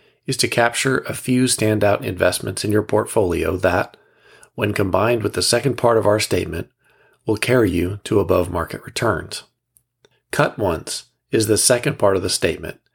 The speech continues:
and it reminds us of the permanence of our decisions. In carpentry, this is a much simpler concept to grasp, because a board once cut is never the same.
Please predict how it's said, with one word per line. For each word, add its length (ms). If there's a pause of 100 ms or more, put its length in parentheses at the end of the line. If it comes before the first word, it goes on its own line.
(320)
and 140
it 80
reminds 460
us 220
of 220
the 80
permanence 560
of 140
our 160
decisions. 680 (580)
In 140
carpentry, 680 (420)
this 260
is 380 (200)
a 80
much 380
simpler 320
concept 480
to 60
grasp, 500 (280)
because 300
a 80
board 480
once 240
cut 320
is 80
never 220
the 80
same. 380